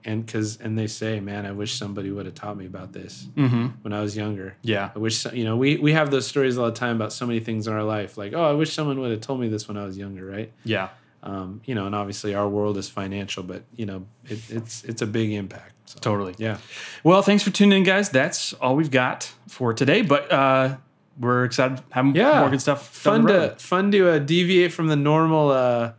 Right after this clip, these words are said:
Speaker 1: the normal plan for the pod, but, uh, really,
Speaker 2: Yeah.
Speaker 1: really appreciate you listening. Hope you find this valuable if you're a parent. And, you know, again, if you, if you find this useful, I, I would just encourage you to, you know, subscribe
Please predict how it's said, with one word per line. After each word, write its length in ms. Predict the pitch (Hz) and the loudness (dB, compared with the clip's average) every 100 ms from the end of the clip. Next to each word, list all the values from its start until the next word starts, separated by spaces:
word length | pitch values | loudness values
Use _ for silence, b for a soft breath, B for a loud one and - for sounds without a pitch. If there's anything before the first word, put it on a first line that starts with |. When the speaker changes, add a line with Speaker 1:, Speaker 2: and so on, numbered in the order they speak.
| _ _ _ _ | _ _ _ _
Speaker 1:
the 80 | 143 | 0
normal 400 | 139 147 156 139 | 2 4 4 2
plan 500 | 139 147 131 151 175 | 0 0 2 2 0
for 160 | 170 143 | -2 -4
the 80 | |
pod, 460 | 120 127 127 165 151 | -2 2 2 2 0
but, 260 | 135 123 135 | -2 0 0
uh, 220 | 127 123 | 2 2
really, 160 | 139 160 | 4 4
Speaker 2:
Yeah. 140 | 180 | 4
Speaker 1:
really 180 | 147 147 | 4 4
appreciate 400 | 147 156 147 135 | 2 0 0 0
you 80 | 139 | 2
listening. 300 | 147 147 139 | 2 0 -2
Hope 140 | 147 | -2
you 60 | 147 | -2
find 240 | 147 139 | -2 -2
this 100 | 127 | -2
valuable 380 | 139 139 139 139 | 0 2 2 0
if 120 | 131 | 0
you're 80 | 135 | -2
a 40 | |
parent. 380 | 117 135 135 123 | 0 0 0 -2
And, 300 | 127 120 113 b b b b b | -2 -2 -4 b b b b b
you 80 | 143 | 2
know, 80 | 147 | 2
again, 280 | 143 160 | 4 4
if 200 | 156 - | 2 2
you, 160 | 143 143 | 2 2
if 240 | 139 139 | 2 0
you 80 | 160 | -2
find 340 | 147 160 170 185 | 0 2 2 4
this 220 | 175 - | 2 0
useful, 760 | 120 143 139 - 107 104 98 - | 0 0 0 -2 -2 -4 -6 -4
I, 120 | 120 123 | -2 0
I 220 | 123 135 | 0 0
would 140 | 139 | 2
just 180 | 135 139 | 0 -4
encourage 460 | 127 - 131 131 123 | -4 -2 0 0 0
you 140 | 123 | 2
to, 300 | 117 113 110 b b b b b | 2 0 -2 b b b b b
you 80 | - | -2
know, 80 | 127 | -2
subscribe 680 | 123 - - 165 139 98 | -2 -4 0 4 4 2